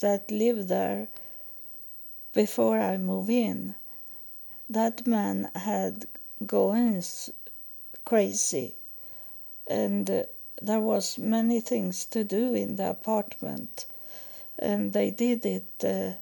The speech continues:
when I have moved in. They had started to, uh, repair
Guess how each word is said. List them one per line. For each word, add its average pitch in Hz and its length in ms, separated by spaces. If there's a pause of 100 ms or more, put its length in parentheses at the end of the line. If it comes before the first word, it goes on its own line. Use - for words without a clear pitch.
(580)
when 208 240
I 196 360 (140)
have 202 200
moved 196 380
in. 214 380 (640)
They 214 220
had 240 340
started - 880 (960)
to, 196 420 (800)
uh, 208 160
repair 202 840